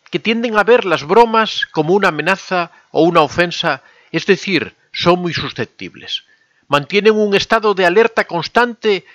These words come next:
y entienden el mundo en cualquiera de sus planos como especialmente hostil. En segundo lugar, hacen atribuciones externas. Es raro que asuman la culpa o la responsabilidad cuando las cosas van mal.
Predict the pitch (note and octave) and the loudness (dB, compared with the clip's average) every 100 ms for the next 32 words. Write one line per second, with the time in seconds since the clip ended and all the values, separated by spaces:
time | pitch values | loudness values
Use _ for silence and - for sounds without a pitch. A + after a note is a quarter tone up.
0 | _ E3+ F3 E3 A#3+ B3 B3 G#3+ G3+ B3+ | _ -2 -2 0 -6 -2 0 0 0 -2
1 | A#3+ E3 B2 A2+ C3 - G#3 F3+ E3+ - | -2 -2 -2 0 0 2 0 0 -4 -6
2 | - F#3 G3 F#3+ E3 - _ _ D#3 C#3 | -2 0 0 -2 -6 -14 _ _ -4 -4
3 | - C3 - D#3+ C#3+ C3 A2+ G2 - G2+ | -4 -8 -2 -2 -2 -8 -8 -8 -10 -14
4 | D#2 - _ _ _ _ _ _ _ _ | -14 -20 _ _ _ _ _ _ _ _
5 | _ A#2+ - A#2+ C#3+ D#3+ D3+ G#2+ A2 - | _ -8 -6 -4 -4 -4 -4 -2 -4 -4
6 | - _ _ _ _ _ - F3+ - A3+ | -18 _ _ _ _ _ -4 -2 -2 0
7 | G3+ F3+ D3+ C#3+ - G#3 A3+ - C3 - | 0 -2 -4 -4 2 2 2 -4 -6 -2
8 | D#3+ - E2+ - - - _ _ _ - | -2 -2 -8 -18 -16 -16 _ _ _ -20
9 | - - _ D3+ F3 G#3+ A3+ A3 F#3+ - | -20 -20 _ 0 4 2 2 0 -2 0
10 | A3 A3+ G3+ F3 - B3+ A3 D3 A#2 B2+ | 0 2 2 0 0 -4 0 0 2 2
11 | C3+ B2 - C#3 D3 C#3 C#3+ E3 F3 - | 0 -4 -8 -4 -4 -4 0 0 0 -8
12 | _ _ D#3 C3+ C#3 C3+ - B2 A#2 G#2+ | _ _ -2 0 0 -2 -2 -4 -4 -6
13 | G#2+ G#2 D#2+ - | -6 -6 -6 -8